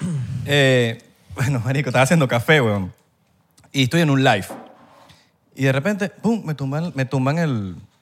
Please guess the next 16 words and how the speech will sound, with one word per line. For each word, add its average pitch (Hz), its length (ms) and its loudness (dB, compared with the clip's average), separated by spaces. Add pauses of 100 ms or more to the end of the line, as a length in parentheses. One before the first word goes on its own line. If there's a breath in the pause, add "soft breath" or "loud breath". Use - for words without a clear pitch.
(240)
me 123 140 -4
tum-, 123 280 -6
se - 140 -4
me 127 100 0
dejó 131 400 0
el 160 300 -2
de, 156 160 -6
de 147 100 -4
funcionar 127 340 -4
el 135 40 -2
live. 113 240 0
Mira, 165 160 -2
este, 135 180 -8
se, 117 160 -12
el 123 300 -8
live. 123 180 0